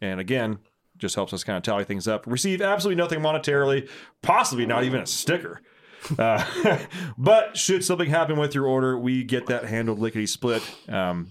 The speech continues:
they, it has happened, and I am happy to do that for people because I play fucking favorites. Uh, other major sponsor of this video is gonna be, or this podcast is gonna be Deer Park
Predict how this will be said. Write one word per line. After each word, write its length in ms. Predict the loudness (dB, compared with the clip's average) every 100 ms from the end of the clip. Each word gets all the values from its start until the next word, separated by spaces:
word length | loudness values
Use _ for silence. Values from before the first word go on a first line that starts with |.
| -4
they, 160 | -2
it 220 | 0 -2 0
has 240 | 0 2
happened, 380 | 2 2 2 0
and 120 | 0
I 140 | 0 0
am 300 | 0 -2 0
happy 320 | -2 -2 -4
to 80 | -2
do 180 | -2
that 180 | -2 -2
for 140 | -4 -4
people 260 | -2 -2
because 380 | -4 -2 -2 -4 -4
I 140 | -4
play 220 | -2 -6
fucking 360 | -4 -4 -4 -6
favorites. 540 | -4 -2 0 -2 -6 -14 -20 -20 -6 -2
Uh, 140 | 0
other 480 | 2 2 2 0 -2 -14 _ _
major 540 | -14 -2 0 0 0 -2
sponsor 460 | 0 0 0 0
of 80 | 0
this 160 | -2 0
video 520 | -2 0 0 0 -4 -6
is 140 | -4
gonna 160 | -2 -2
be, 280 | -2 -2
or 140 | -2 0
this 140 | -2
podcast 420 | -2 -4 -2 -4
is 120 | -4 -4
gonna 140 | -4
be 260 | -4 -6 -8 -18 -16 -6
Deer 240 | -2 -2
Park 420 | -4 -4 -4 -6